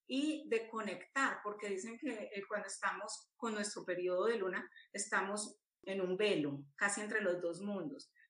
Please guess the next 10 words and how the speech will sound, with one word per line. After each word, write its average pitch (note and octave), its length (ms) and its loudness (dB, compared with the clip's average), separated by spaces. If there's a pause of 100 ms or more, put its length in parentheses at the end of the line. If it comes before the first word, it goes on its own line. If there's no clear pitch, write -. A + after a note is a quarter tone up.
Entonces, G#3+ 360 0 (320)
podemos A3+ 420 8
discernir G#3 520 -4
muy A3 140 -6
fácil, A#3 300 -2
podemos G3+ 280 -2
conectar, G#3 360 0
podemos G3 280 0
recibir A3+ 720 -2
la F3+ 160 2